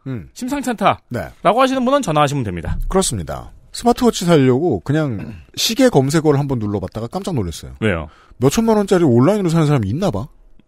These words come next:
Speaker 2: 음, <laughs> 네, 그런가 봐요.
Speaker 1: 네. 그게 돼? 그 세금 다 내고 뭐 이러다겠다는 거 아니야?
Speaker 2: 음.
Speaker 1: 우와, 대박. 정품인지 확인도 하고? 자, 라이젠 나인 모델만 해도 비싼데요.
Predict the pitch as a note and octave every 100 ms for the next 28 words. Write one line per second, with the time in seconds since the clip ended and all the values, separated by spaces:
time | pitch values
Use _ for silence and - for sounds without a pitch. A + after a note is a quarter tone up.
0 | _ C3+ C3+ C#3+ C3 A#2+ - D#3+ F3 D3
1 | C3 C3 B2 A#2 C#3+ B2+ D#3 D3+ A#2 G2+
2 | A#2 B3+ F3 - A2+ D#2 - _ _ -
3 | F3+ C#4 A#2+ E3+ E4+ - _ _ _ G#3+
4 | B3+ C#4+ C4+ F#3 F3+ E3 F3 F#3 F#3 F3+
5 | F3 E3+ D3+ A2+ F#2 D#2+ B2+ A#2 G#2+ F#2
6 | - A#2+ C#3 E3 D3+ A#2+ A#2 A#2 A2 F2
7 | - _ _ _ _ _ - - D3 F#3
8 | E3 E3+ F3 D#3 D3+ C4 - _ _ _
9 | _ _ _ D#3+ D#2 - - - - -
10 | - _ C#3+ E3+ B3 C4 E3 A#3+ B3+ A#3
11 | A3+ G#3+ G#3 G#3 A3+ E3+ - G3+ F#3+ F#3+
12 | G#3+ D#3+ D#2